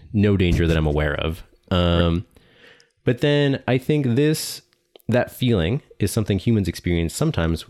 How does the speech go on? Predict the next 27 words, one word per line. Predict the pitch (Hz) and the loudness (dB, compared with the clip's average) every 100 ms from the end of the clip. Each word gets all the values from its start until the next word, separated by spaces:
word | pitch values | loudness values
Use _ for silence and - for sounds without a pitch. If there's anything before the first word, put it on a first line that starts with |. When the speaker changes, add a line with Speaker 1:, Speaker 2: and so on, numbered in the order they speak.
| _ | _
Speaker 1:
whether | 92 90 | -2 0
it's | 82 - | -2 -2
self-created | 87 - 78 73 | -6 -4 -4 -4
or | 78 | -4
not. | 80 - - _ _ _ - | -4 -4 -8 _ _ _ -6
Speaker 2:
Hmm. | - - | -6 -8
Speaker 1:
So | - - 175 160 101 90 - | -12 -4 0 2 2 0 -4
I | 104 | -4
think | 104 123 120 - - _ | -2 0 0 -2 -12 _
by | 104 104 98 98 - | 0 2 2 2 -2
saying | - 110 113 | -4 0 0
it's | 104 | 0
an | 92 | -2
unfriendly | 92 92 - 95 87 | -2 -2 -2 -2 -2
place, | - 85 123 - - _ _ _ _ | -2 -2 -2 -6 -18 _ _ _ _
he | - 117 117 - | -2 0 2 0
is | 101 95 87 - | 0 2 0 -2
tapping | - 101 110 101 | -4 -2 0 0
into | 87 | 0
something | - 85 95 87 | -2 -2 0 0
that | 69 | 0
everyone | 80 80 80 | 0 0 0
has | 80 | -2
experienced | 78 - 73 82 98 - - | -6 -8 -6 -4 -4 -6 -6
about | 78 73 - | -2 -2 -4
certain | 67 64 | -8 -10
places. | - - - - - | -12 -12 -12 -18 -20